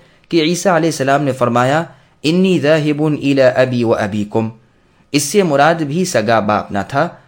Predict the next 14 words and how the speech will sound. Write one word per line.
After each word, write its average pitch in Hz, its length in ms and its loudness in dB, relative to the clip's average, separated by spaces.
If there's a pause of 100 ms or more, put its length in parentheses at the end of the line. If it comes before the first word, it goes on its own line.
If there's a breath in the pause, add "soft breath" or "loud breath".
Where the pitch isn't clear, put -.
(220 loud breath)
بلکہ 175 340 0
ان 196 100 0
کے 190 140 -2
اپنے 151 300 -2
محاورے 120 520 -2
میں 147 120 -2
اللہ 113 280 0
تعالیٰ 104 300 0
کے 123 120 -4
لیے 135 260 -2
لفظ 104 260 -4
بھی 107 140 -2
آتا 107 240 0
تھا۔ 107 220 -8